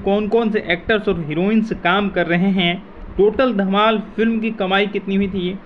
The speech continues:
और इस फिल्म में आपको कौन कौन से महत्वपूर्ण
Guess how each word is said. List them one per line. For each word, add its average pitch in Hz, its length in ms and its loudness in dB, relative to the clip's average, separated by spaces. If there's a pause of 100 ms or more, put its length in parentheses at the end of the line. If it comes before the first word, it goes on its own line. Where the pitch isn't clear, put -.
(280)
और 196 180 4
इस 220 200 -2
फिल्म 262 300 0
में 226 280 2 (280)
आपको 226 380 2 (100)
कौन 220 260 2
कौन 262 240 2
से 247 160 0
महत्वपूर्ण 214 520 0